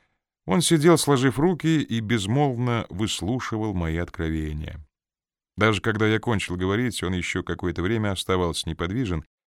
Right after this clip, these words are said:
и, казалось, размышлял о чём-то другом. С самого начала мне было страшно неловко в его присутствии. Сперва я пытался объяснить этот дискомфорт деликатностью момента.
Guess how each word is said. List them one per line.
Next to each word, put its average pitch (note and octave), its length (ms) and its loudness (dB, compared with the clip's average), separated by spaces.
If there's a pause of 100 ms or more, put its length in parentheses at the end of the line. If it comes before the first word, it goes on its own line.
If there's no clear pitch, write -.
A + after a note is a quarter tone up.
(200)
и, - 80 -4
казалось, G2+ 500 2
размышлял G2 880 -4
о D2+ 120 -10
чём-то F#2+ 480 -6
другом. - 680 -10 (1120)
С - 80 -6
самого C#3+ 640 0
начала F2 800 -2
мне D#2 240 -4
было D#2 240 -6
страшно - 720 -6
неловко F2 720 -2
в - 20 -6
его F2+ 320 -2
присутствии. - 960 -8 (840)
Сперва F#2+ 360 2
я A#2+ 140 4
пытался A#2+ 460 2
объяснить A2+ 500 0
этот A2 200 2
дискомфорт G#2+ 840 0
деликатностью G2 720 -2
момента. E2 640 -2